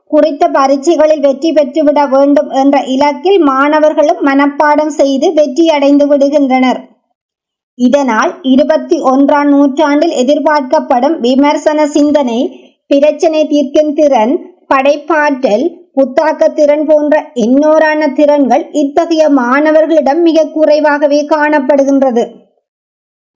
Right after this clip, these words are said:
இதனால் சுயமாக சிந்திக்கவும், கேள்வி கேட்கவும், புதிய சிந்தனைகளை உருவாக்கவும் பயப்படுகின்றனர். கல்வி உயிரற்ற தகவல்களின் தொகுப்பாக மாறும்போது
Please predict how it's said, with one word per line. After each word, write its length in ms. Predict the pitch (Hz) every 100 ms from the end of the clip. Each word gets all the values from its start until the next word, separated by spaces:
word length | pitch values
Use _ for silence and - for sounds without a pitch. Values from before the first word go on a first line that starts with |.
| _ _ _ - -
இதனால் 580 | - 277 277 277 254 339
சுயமாக 640 | - 294 302 302 294 285
சிந்திக்கவும், 840 | 302 320 302 311 254 294 247 233 311 - - _ _
கேள்வி 400 | 285 294 302 320
கேட்கவும், 680 | 311 294 254 294 233 233 339
புதிய 360 | - 277 302 320
சிந்தனைகளை 600 | 320 302 302 302 302 302 269
உருவாக்கவும் 800 | 262 285 302 302 302 269 254 339
பயப்படுகின்றனர். 1000 | 302 302 302 311 294 285 277 269 269 - - _ _ _ _ _ _ _
கல்வி 460 | - 269 294 302 349
உயிரற்ற 600 | 254 269 294 311 302 320
தகவல்களின் 720 | - 277 294 294 285 311 320
தொகுப்பாக 600 | 311 269 302 - 320 320
மாறும்போது 880 | 277 269 277 311 320 320 320 240 214